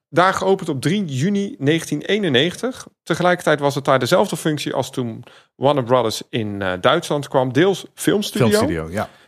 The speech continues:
Speaker 1: En deels, ehm, een pretpark.
Speaker 2: Ja.
Speaker 1: En, eh, weet je trouwens dat er in, in, in, eh, hier zo in, eh, Duitsland zijn er ook een aantal films opgenomen. Eh, maar waaronder heel veel krimis. En in een van die grote filmstudio's die vlak liggen bij,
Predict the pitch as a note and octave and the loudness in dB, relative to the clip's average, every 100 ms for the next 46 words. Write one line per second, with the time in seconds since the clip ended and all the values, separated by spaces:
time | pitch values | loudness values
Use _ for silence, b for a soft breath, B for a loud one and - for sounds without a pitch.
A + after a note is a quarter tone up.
0 | _ D3 D3 E3 F3 E3 - - D3+ C#3+ | _ -2 4 4 4 0 -6 -8 -2 0
1 | C3+ C3+ C3 B2 A#2 A2 - C#3 A#2+ - | 2 0 0 -2 -4 -6 -8 -2 0 2
2 | F#3 F3+ - _ A#2 - _ _ _ - | 2 0 -14 _ -4 -4 _ _ _ 0
3 | C#3+ C#3+ C#3+ C#3 D#3+ G#3 - G3+ F#3 F#3 | 2 4 4 2 2 -2 -2 -2 -2 -4
4 | - E3 D#3+ D#3 D3 - D3+ D3 C#3+ C#3+ | -4 -4 -4 -6 -8 -8 -4 -2 -2 0
5 | E3+ D#3 C#3+ - C3+ C3 B2 A2+ G#2+ G#2 | 2 4 2 0 -2 -2 -2 -2 -2 0
6 | C#3 E3+ F3 D#3 D3 C#3+ D3+ C3+ C#3 C3+ | 2 2 0 -2 -2 0 -2 0 0 -2
7 | - C3 B2 G#2+ G2 - D#3 A#2+ - - | -4 -4 -2 -6 -6 -2 0 0 -4 -6
8 | - F3 F#3 B3+ - _ _ _ _ _ | 0 0 2 -2 -8 _ _ _ _ _
9 | _ - B2 A2+ G#2+ G#2 G2+ G2+ G#2 C3 | _ -10 -2 0 0 -2 -4 -4 0 2
10 | C#3+ D3 D#3 G3+ F3+ E3+ G3 D3+ - A3 | 2 2 0 0 2 4 2 -2 -2 -2
11 | D3+ - - - _ b b b b B2 | 0 -2 -8 -12 _ b b b b -4
12 | B2+ C3 G3 G#3 F3+ C3+ G3+ A3 C#3+ - | -2 0 0 0 0 -2 -2 -2 -2 -2
13 | G#3+ F3 - E3+ D3+ C3+ C#3 C3 - - | -2 -2 -4 2 2 2 -2 -6 -6 -6
14 | B2+ - D#3 D3 C3+ C3+ B2+ | -6 -4 -4 -2 -2 2 2